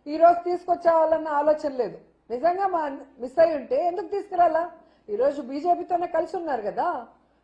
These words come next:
ఇంటెలిజెన్స్ నీకు చెవులో చెప్పింది అన్నావు కదా, ఇప్పుడు ఆ ఇంటెలిజెన్స్ ని అడిగి తీసుకురావచ్చు కదా.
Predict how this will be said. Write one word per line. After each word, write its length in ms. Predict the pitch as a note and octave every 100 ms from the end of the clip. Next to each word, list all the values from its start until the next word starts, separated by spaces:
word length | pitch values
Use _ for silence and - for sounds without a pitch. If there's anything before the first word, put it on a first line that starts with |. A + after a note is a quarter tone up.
| -
ఇంటెలిజెన్స్ 560 | B3+ C#4 F4 F4 E4+
నీకు 240 | D#4 D4+ D#4
చెవులో 220 | D#4 E4
చెప్పింది 400 | D#4+ D#4 D#4 C#4+
అన్నావు 220 | B3 A3+
కదా, 180 | G3+ B3
ఇప్పుడు 180 | C#4+ D4
ఆ 80 |
ఇంటెలిజెన్స్ 580 | B3+ C4 C#4+ E4 F4+ -
ని 60 | F4
అడిగి 160 | D#4+
తీసుకురావచ్చు 720 | E4 E4+ F4+ F4 F4 D4+ - B3
కదా. 240 | D4 F4